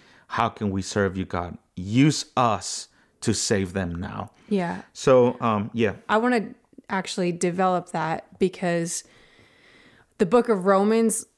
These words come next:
Speaker 2: demonstrates perfectly what it is that you're talking about. And that is that, okay, we look at the book of Romans as believers. And, I mean, the book of Romans is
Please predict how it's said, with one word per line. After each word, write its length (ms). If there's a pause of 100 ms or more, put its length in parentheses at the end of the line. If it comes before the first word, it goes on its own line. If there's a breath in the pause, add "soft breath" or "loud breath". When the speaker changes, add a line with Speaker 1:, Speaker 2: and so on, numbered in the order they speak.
(380)
Speaker 2:
demonstrates 680
perfectly 1000
what 280
it 120
is 360
that 260
you're 160
talking 400
about. 320 (840)
And 160
that 160
is 180
that, 260
okay, 220
we 320
look 180
at 80
the 60
book 160
of 180
Romans 640 (300)
as 360
believers. 640 (100)
And, 380 (260)
I 60
mean, 200
the 80
book 160
of 100
Romans 360
is 220